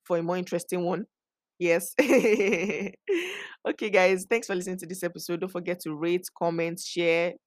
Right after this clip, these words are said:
like, subscribe, turn on post notifications so you know when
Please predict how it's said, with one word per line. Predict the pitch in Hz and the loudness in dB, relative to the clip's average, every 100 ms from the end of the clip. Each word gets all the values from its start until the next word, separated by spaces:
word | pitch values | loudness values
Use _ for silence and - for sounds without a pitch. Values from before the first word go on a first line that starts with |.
| _ _ _ _ - | _ _ _ _ 0
like, | 165 165 - - - | 2 2 -4 -20 -12
subscribe, | - - - 175 170 170 165 _ _ _ _ - | -10 -8 0 4 6 4 -2 _ _ _ _ 2
turn | 208 | 4
on | 185 | 2
post | - 180 | 0 -4
notifications | 170 180 - 175 175 180 | -4 -6 -6 -4 -4 -4
so | 185 | -2
you | 175 | -2
know | 170 | 0
when | 175 170 165 | 0 0 -2